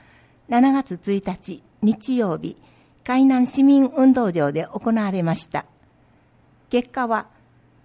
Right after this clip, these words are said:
女子トリプルスの部二十四チーム参加で、優勝チーム岩出空、吉田福子さん、藤田妙子さん、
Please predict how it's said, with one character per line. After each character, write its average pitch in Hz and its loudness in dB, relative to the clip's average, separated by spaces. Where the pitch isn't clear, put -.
女 233 -2
子 - -8
ト 269 0
リ 254 -4
プ - -12
ル 170 -10
ス - -10
の 156 -2
部 156 -8
二 269 4
十 208 -2
四 254 4
チ 269 0
ー 240 4
ム 139 0
参 156 -8
加 160 -10
で、 156 -10
優 247 -2
勝 226 -4
チ 254 -2
ー - -2
ム 156 -2
岩 233 0
出 156 -4
空、 190 -6
吉 214 -4
田 254 -2
福 262 -4
子 - -10
さ 147 -12
ん、 - -14
藤 254 -6
田 247 -6
妙 247 -4
子 151 -12
さ 139 -10
ん、 - -12